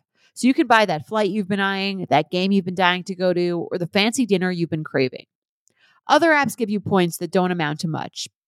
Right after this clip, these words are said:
With Ibotta, just add your offers in the app, upload your receipt, and you get real cash that you can cash out to your bank account, PayPal, or gift cards.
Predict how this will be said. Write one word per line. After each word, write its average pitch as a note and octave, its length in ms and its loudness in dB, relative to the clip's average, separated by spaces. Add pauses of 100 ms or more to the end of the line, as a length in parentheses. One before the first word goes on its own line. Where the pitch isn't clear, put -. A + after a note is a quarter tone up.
With G3+ 120 2
Ibotta, G#3 500 2
just A3 220 -10
add B3+ 260 0
your B3 140 -2
offers F3 400 -2
in F3+ 100 -8
the F3+ 140 2
app, C3 240 -2 (340)
upload C4 320 4
your A#3+ 160 -2
receipt, F3 460 -2 (200)
and A3 120 0
you A3 40 2
get A3 140 4
real A#3+ 220 2
cash F#3 360 0
that F#3 120 -4
you F3 100 -2
can F#3 100 -10
cash F3 320 2
out D#3+ 200 0
to - 60 -12
your E3 100 -10
bank E3 200 2
account, - 440 -10 (200)
PayPal, G#3 420 4
or F#3 100 -6
gift - 240 -6
cards. - 560 -2